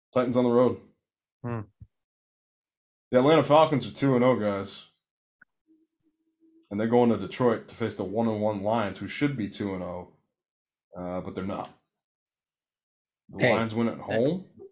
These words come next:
Speaker 2: They at least beat the Chiefs, though. That's pretty big. That's, like, two wins right there.
Speaker 1: Yeah, but are the Chiefs that good?
Speaker 2: <laughs> That's a whole other topic we could talk a while about.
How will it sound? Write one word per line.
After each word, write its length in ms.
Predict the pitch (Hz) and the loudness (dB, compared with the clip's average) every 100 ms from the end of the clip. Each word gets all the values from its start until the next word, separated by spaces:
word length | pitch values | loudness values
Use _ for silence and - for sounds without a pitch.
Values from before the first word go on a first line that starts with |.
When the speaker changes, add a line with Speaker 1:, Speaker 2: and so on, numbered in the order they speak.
| - | 0
Speaker 2:
They 100 | 135 | 4
at 80 | 139 | 8
least 220 | 147 135 | 8 6
beat 140 | 120 | 2
the 80 | 104 | 2
Chiefs, 340 | - 113 95 - | -2 -2 -2 -2
though. 180 | 101 95 | 0 0
That's 140 | 98 | -2
pretty 200 | - 95 | -6 -6
big. 260 | 92 95 - | -4 -6 -4
That's, 160 | 110 | 2
like, 140 | 127 - | 2 4
two 140 | 117 | 2
wins 260 | 104 101 101 | 4 2 0
right 160 | 101 | -2
there. 240 | 101 104 101 _ _ _ - - | 0 -2 -2 _ _ _ -20 -10
Speaker 1:
Yeah, 300 | 131 131 123 | -4 0 2
but 280 | 120 117 - _ _ _ _ _ _ | 2 0 -6 _ _ _ _ _ _
are 80 | 113 | -12
the 60 | 110 | -8
Chiefs 240 | 151 143 | -8 -2
that 200 | 143 127 | 0 2
good? 220 | 143 147 - _ _ _ _ _ _ _ _ _ _ _ - | 0 -2 -8 _ _ _ _ _ _ _ _ _ _ _ 2
Speaker 2:
<laughs> 380 | - - - - _ _ _ _ _ - | 2 2 -4 -6 _ _ _ _ _ 2
That's 180 | 131 | 4
a 120 | 117 98 | 4 2
whole 500 | - 151 156 147 135 | 6 10 10 10 10
other 180 | 117 113 | 6 4
topic 400 | 143 135 123 113 | 6 6 4 0
we 140 | 117 | 0
could 140 | 110 110 | 0 2
talk 220 | 113 104 | 2 2
a 80 | 104 | 2
while 280 | 110 104 | 2 2
about. 360 | 98 101 101 104 | 0 -2 -2 -4